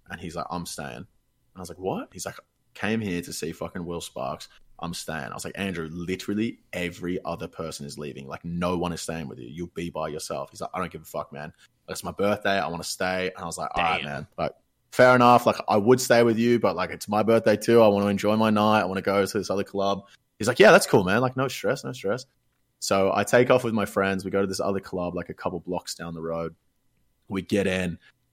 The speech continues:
Speaker 1: and it's just not the same, dude. Not the same without Andy. And I'm like,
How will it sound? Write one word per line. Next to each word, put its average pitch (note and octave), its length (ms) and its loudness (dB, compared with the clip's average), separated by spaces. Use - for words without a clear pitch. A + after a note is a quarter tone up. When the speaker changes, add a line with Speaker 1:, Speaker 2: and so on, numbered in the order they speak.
Speaker 1:
and G2 140 -2
it's - 100 -2
just - 300 0
not F2 200 -4
the - 60 -14
same, E2+ 340 -6
dude. E2+ 340 -4
Not A#2 200 4
the A#2+ 60 0
same G#2+ 260 2
without F#2+ 280 4
Andy. F#2 480 -2
And G2 160 -4
I'm G2+ 240 0
like, F#2+ 320 -2